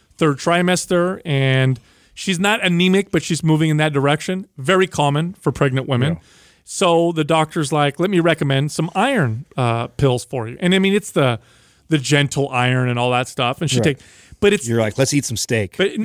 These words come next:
Speaker 1: well, it's not absorbing <laughs> as much. She has to take more of it to get the same impact. Plus,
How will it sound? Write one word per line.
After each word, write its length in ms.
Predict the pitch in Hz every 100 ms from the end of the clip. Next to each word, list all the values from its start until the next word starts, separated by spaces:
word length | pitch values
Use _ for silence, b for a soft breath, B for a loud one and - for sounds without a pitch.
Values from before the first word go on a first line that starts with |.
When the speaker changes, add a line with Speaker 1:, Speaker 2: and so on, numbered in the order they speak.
| 185
Speaker 1:
well, 140 | 240
it's 160 | 214 -
not 220 | 233 247
absorbing 640 | 233 160 202 208 214 214
<laughs> 80 | 226
as 80 | 185
much. 280 | 202 170 208
She 100 | 202
has 100 | 185
to 60 | 151
take 240 | 185 175
more 340 | 160 170 180
of 80 | 175
it 240 | 180 202 -
to 80 |
get 180 | 156 160
the 60 | 139
same 340 | - 156 156
impact. 640 | 151 147 151 147 147 151 -
Plus, 300 | 170 156